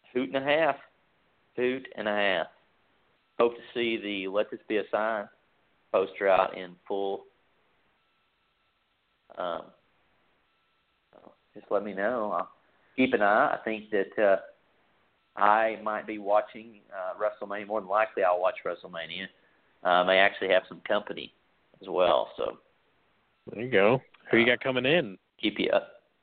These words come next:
Speaker 1: keep you updated. Uh, one,
Speaker 2: Okay.
Speaker 1: Becca Duncan may actually be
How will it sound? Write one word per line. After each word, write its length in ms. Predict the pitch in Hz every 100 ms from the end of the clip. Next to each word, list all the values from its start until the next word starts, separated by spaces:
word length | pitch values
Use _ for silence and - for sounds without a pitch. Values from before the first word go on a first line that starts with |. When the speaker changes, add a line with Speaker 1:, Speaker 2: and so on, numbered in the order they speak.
| _ -
Speaker 1:
keep 180 | 104 107
you 120 | 104
updated. 380 | 110 131 104 87 - _ _ -
Uh, 300 | 107 120 120 117
one, 420 | 120 139 143 139 _ - -
Speaker 2:
Okay. 160 | - 160
Speaker 1:
Becca 80 | 160
Duncan 480 | 117 117 117 101 85
may 180 | 87 90
actually 360 | 95 - 101 87
be 320 | 90 87